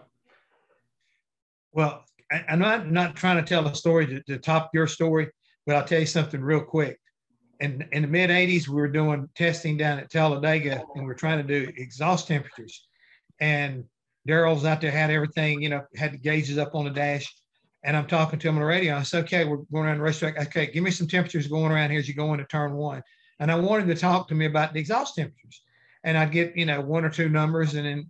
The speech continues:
it'd go, it'd go quiet. And then he'd get down to, in the back straightaway, he'd give me three or four numbers. I said, "Dude, you know, we need to have more information. You gotta go down through and tell us what the exhaust temperatures are." And about, I don't know, five or six times of him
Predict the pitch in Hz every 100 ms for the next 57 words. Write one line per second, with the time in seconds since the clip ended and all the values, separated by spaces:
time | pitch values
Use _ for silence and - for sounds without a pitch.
0 | _ 147 139 147 135 135 131 143 143 180
1 | 175 131 - 139 143 139 131 139 135 151
2 | 151 147 139 156 - 151 143 147 139 160
3 | 151 147 151 147 147 147 156 151 170 165
4 | 139 - - - 135 131 196 165 - 156
5 | 143 143 156 170 147 170 156 143 156 156
6 | 156 160 156 143 185 180 123 123 135 151
7 | 147 - _ - _ 160 165 160 180 160
8 | - 156 156 147 131 170 214 208 160 127
9 | 123 131 127 113 - _ _ _ _ _
10 | _ _ - 151 147 214 233 - - 202
11 | 175 139 135 131 _ _ _ _ - -
12 | 180 226 165 202 - 185 180 147 135 165